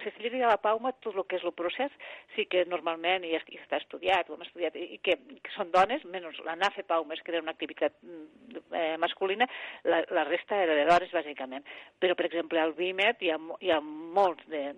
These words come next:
d'homes que s'hi dediquen, i que és, tradicionalment i actualment en unes peces totalment contemporànies, homes i dones, o sigui que no,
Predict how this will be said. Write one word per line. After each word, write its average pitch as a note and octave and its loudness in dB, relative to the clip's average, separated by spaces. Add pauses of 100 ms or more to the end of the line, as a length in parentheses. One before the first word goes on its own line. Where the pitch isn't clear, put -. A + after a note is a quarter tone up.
(160)
d'homes D#3 -2
que D3+ -8
s'hi - -8
dediquen, F#3 0
i C#3+ -8
que C#3+ -10
és, - -10 (380)
tradicionalment F#3 0
i F#3+ -2
actualment D#3 -2
en E3+ -6
unes F3+ -6
peces E3+ -12 (120)
totalment E3 -2
contemporànies, D#3 0 (340)
homes E3+ -4
i F#3 -2
dones, D#3 2
o D3+ -10
sigui D#3+ -6
que E3+ -4
no, E3 0